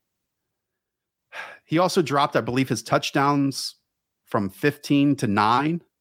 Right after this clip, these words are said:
last season. Like, this is just a gigantic shift. Doesn't have to be in the perspective of how we view Tyreek Hill's game when he's associated to quarterbacks, 'cause quarterbacks are the guys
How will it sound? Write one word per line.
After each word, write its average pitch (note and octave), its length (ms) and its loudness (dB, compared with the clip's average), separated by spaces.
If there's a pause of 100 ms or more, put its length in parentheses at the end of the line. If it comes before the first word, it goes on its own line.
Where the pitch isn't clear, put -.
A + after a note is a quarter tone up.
(100)
last D#3 300 -2
season. A3 420 -6 (260)
Like, - 280 -2
this F#3+ 200 0
is A#3 80 -4
just F#3+ 260 -2
a D#3 100 2
gigantic C3 800 0
shift. - 420 -2 (220)
Doesn't D#3 200 -2
have C#3 240 -2
to F3 80 -2
be F3+ 140 0
in E3 60 2
the C3+ 80 -4
perspective D#3 840 -2
of G#2+ 100 -8
how B2+ 160 0
we B2+ 160 -2
view C3 520 -2 (340)
Tyreek C3 280 2
Hill's B2+ 320 0
game C#3 460 2
when A#2 520 2 (180)
he's C3 160 0
associated C#3 560 0
to E3+ 100 0
quarterbacks, B2 440 0
'cause A2 160 -2
quarterbacks C3 500 -2
are C3+ 40 -8
the B2 80 2
guys B2 580 0